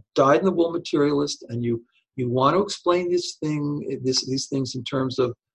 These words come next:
uh, incredibly unlikely improbabilities,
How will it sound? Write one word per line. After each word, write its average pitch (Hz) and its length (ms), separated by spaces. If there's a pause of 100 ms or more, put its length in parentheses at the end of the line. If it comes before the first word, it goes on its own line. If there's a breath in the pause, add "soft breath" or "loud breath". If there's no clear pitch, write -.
(260)
uh, 139 120
incredibly 156 800 (120)
unlikely 135 880 (300)
improbabilities, 135 1300